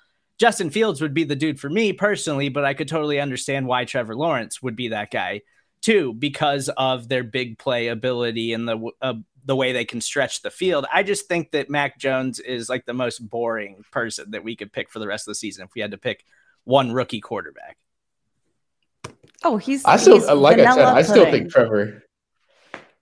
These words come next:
Speaker 3: <laughs> I still think Trevor is operating very well. Um,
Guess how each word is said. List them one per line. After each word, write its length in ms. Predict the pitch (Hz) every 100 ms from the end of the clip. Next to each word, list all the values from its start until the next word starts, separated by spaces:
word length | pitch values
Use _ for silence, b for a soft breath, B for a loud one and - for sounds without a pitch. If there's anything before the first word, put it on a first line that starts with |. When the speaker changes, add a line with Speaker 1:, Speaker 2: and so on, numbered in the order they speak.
| _ _ _ -
Speaker 3:
<laughs> 1200 | 135 - - 214 - 185 - - - - - -
I 80 | 143
still 240 | 180 302 277
think 200 | 214 135
Trevor 340 | 139 135 113
is 100 | 104 101
operating 540 | 110 107 104 98 90
very 260 | 90 95 85
well. 440 | 82 85 78 - -
Um, 460 | 101 92 80 -